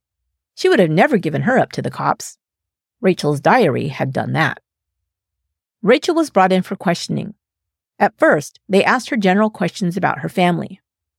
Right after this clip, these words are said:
Her father was nice and much more lenient with his kids than her mom, she said. Yes, her parents did fight,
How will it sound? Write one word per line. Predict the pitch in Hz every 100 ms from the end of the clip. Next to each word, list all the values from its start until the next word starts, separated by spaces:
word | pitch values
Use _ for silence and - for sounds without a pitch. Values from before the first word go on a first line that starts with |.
| _ _
Her | 277
father | - 339 330
was | 226 180
nice | 196 277 - - - - _
and | 196 208
much | 320 -
more | 202 170
lenient | 202 262 170 -
with | 170
his | - 160
kids | - 233 185 -
than | 156 139
her | 143
mom, | 170 135
she | 131 -
said. | - 135 - _ _ _ _ _ _ _ _
Yes, | 208 277 -
her | - 185
parents | 185 175 -
did | - 233
fight, | - 190 151